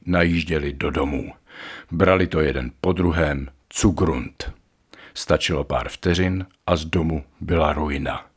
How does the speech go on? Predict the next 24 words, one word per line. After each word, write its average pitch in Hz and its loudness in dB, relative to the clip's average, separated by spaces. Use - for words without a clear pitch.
Když 82 -2
se 78 -2
konečně 78 -2
vyřádili, 76 0
nezůstal 95 4
po 82 -2
nich 76 -6
ani 80 2
jeden. 62 -4
Pak - 4
Rusové 120 6
odešli, 85 2
přesněji 80 -2
řečeno, 69 -4
byli 73 2
vyhnáni 98 4
a 90 2
stará 123 4
paní 104 4
se 92 -2
šla - -2
podívat 85 -2
na - -6
zkázu, 80 0